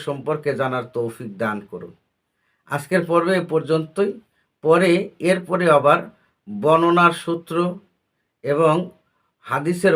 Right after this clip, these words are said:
মূল কথার ভিত্তি, তার উপরে হাদিস আবার কত প্রকার আছে, আল্লাহ তৌফিক দিলে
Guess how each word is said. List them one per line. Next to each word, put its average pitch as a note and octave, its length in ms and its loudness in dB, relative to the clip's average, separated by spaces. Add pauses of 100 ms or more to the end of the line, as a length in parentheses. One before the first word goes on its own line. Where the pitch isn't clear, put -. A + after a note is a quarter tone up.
(120)
মূল D#3 180 0 (180)
কথার D#3 340 0 (100)
ভিত্তি, E3 380 -8 (480)
তার E3+ 260 6
উপরে F#3 240 0 (120)
হাদিস D#3 280 0 (100)
আবার F#3 160 2 (100)
কত D#3 140 -2 (160)
প্রকার C#3+ 240 -2 (100)
আছে, D#3 180 -4 (440)
আল্লাহ C3+ 240 0 (100)
তৌফিক A#2+ 360 -6
দিলে F#3+ 140 -4